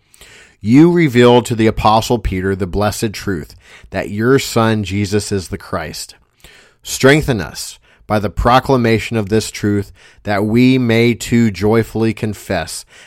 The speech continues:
that there is salvation in no one else. Through the same Jesus Christ our Lord, who lives and reigns with you in the Holy Spirit, one God, now and forever. Amen.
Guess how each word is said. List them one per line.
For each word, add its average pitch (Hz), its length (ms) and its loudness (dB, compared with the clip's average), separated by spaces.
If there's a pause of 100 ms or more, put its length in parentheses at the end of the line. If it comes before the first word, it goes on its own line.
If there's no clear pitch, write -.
(120)
that 101 160 -4
there 110 180 2
is 113 100 2
salvation 113 680 0
in 101 180 -4
no 104 160 0
one 92 220 -2
else. - 400 -16 (640)
Through 110 80 0
the 104 120 -6
same 131 400 2
Jesus 110 380 -2
Christ 107 380 0
our 104 100 2
Lord, 95 380 -4 (280)
who 117 200 4
lives 107 480 2 (240)
and 98 200 -10
reigns 110 280 -4
with 110 180 -4
you 107 160 2
in 104 80 -2
the 101 100 -4
Holy 101 220 -2
Spirit, 87 500 -8 (440)
one 107 320 -2
God, 87 360 -6 (320)
now 95 440 -6 (340)
and 82 180 -20
forever. 92 500 -14 (840)
Amen. 82 480 -12